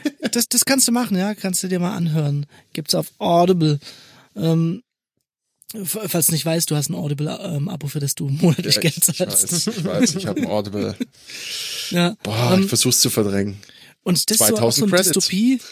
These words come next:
Speaker 2: von, von der digitalen Welt. Und ich habe ja vor kurzem auch The Circle, ähm, gelesen oder ge-, gehört lesen, gelesen hört. Und ich hab's Gefühl, irgendwie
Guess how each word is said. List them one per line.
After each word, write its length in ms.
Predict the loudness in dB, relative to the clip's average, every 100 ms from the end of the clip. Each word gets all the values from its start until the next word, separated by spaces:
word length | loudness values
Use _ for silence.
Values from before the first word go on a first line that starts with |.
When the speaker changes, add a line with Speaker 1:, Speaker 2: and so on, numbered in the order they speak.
| -16
Speaker 2:
von, 680 | -6 -2 0 0 -2 -4 -8 -14 _ _ _ _ _ _ _ _ -18
von 260 | -8 -2 0
der 520 | 4 4 6 4 2
digitalen 720 | -2 -6 -2 -2 0 2 2
Welt. 440 | 2 2 0 -2 -10 -16 _ _ _ _ _ _ _
Und 140 | -2 2
ich 60 |
habe 80 | 2
ja 40 | 0
vor 140 | -2
kurzem 240 | -4 -2 -2
auch 140 | -2
The 60 | 0
Circle, 680 | 2 2 0 0 -2 0 -2 -8 _ -4
ähm, 220 | -2 -2
gelesen 460 | 0 2 2 2 2
oder 160 | 0
ge-, 180 | 0 -4 2
gehört 420 | 4 4 2 2
lesen, 460 | 2 2 2 -2 -6 _
gelesen 400 | 0 2 4 4
hört. 300 | 4 2 0 -10 -20 -20 -20 -20 -20 -20 -20 -20 _ _ _
Und 480 | 2 2 4 0 -2 -6 -4
ich 180 | 0
hab's 180 | 0 0
Gefühl, 440 | 0 -2 0 0 2
irgendwie 600 | 2 2 2 0 0